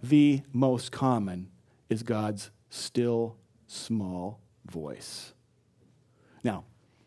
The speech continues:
this moment in a message begs to be laughed at because, you know, media would say, "Well, you're hearing voices, huh?" <laughs> And they'll go, "Okay, you know, let me put in this suit where your hands get strapped. You're gonna need a straitjacket. You start hearing voices."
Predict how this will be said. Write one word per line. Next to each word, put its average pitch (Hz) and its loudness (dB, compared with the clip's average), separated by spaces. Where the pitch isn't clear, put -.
this 139 2
moment 135 2
in 131 2
a 120 0
message 123 -4
begs 127 0
to - -6
be 104 -2
laughed 131 4
at 85 -4
because, 104 -4
you 117 0
know, 98 -6
media 139 6
would 113 -2
say, 113 0
"Well, 104 -2
you're 110 -2
hearing 107 -2
voices, 110 -2
huh?" 101 -2
<laughs> - -10
And 139 2
they'll 131 2
go, 110 -2
"Okay, 117 0
you 151 2
know, 104 -2
let 120 2
me 123 0
put 160 0
in 147 6
this - 0
suit - -2
where 104 0
your 101 -2
hands 127 0
get 117 -2
strapped. 117 0
You're 110 -2
gonna 127 -2
need 131 2
a 104 -2
straitjacket. 117 2
You 113 -8
start 113 0
hearing 113 -2
voices." 131 -4